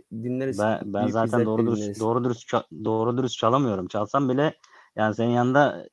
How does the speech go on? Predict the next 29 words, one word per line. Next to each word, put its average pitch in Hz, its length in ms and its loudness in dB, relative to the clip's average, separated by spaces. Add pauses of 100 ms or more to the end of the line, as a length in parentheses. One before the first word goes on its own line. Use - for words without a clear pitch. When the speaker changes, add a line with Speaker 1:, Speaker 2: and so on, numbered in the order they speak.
Speaker 2:
çalmaktan 117 520 2
imtina 135 400 4
ederim. 123 220 4
Speaker 1:
Ya - 60 -4
aşk, - 300 -2
aşk 107 300 2
olsun 104 160 2
Speaker 2:
Ee, 107 40 0
Speaker 1:
ya. 104 340 -6 (220)
Speaker 2:
sağ, 107 400 0
Speaker 1:
Olur - 100 -4
mu - 60 -6
öyle 98 100 -12
şey? 101 160 -6
Speaker 2:
sen, 101 160 -6
sen, 107 340 -4
sen 107 320 -2
daha 117 180 4
bir 113 80 0
piyano 113 440 0
resitali 113 340 -2
yapacaksın 98 380 -4
bize. 87 140 -10
Onu, 101 220 -8
onu 104 280 -6
daha 110 160 6
yapmadık, 107 400 -4
piyanolu, 101 380 -4
Speaker 1:
Onu, 123 220 2